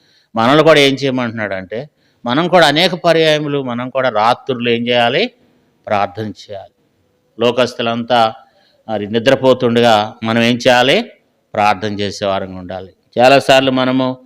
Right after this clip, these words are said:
మరి మనం నిద్రపోతాము, అందరితో పాటు మనం కూడా నిద్రపోతూ ఉంటాం. కానీ మరి దేవుని బిడ్డలైనటువంటి మనకు యేసుప్రభు వారు ఒకటి మనకు నేర్పించేది ఏంటంటే,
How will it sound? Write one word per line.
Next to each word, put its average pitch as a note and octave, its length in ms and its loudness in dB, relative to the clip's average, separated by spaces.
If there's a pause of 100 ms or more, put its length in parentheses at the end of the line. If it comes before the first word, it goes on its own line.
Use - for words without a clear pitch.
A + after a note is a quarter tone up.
(360)
మరి A#2+ 280 4
మనం A#2+ 300 2
నిద్రపోతాము, C3+ 760 2 (100)
అందరితో B2+ 360 0
పాటు C3+ 260 0
మనం A#2+ 280 -8
కూడా D3 320 2 (420)
నిద్రపోతూ A2+ 520 -4
ఉంటాం. G2 280 -10 (300)
కానీ C3 480 0 (520)
మరి B2+ 180 2
దేవుని E3 360 4
బిడ్డలైనటువంటి D#3 720 0
మనకు A#2 580 -6
యేసుప్రభు C3+ 440 0
వారు B2+ 200 4
ఒకటి A#2+ 480 -4
మనకు A2 240 -10
నేర్పించేది B2+ 600 -2
ఏంటంటే, G2+ 520 -12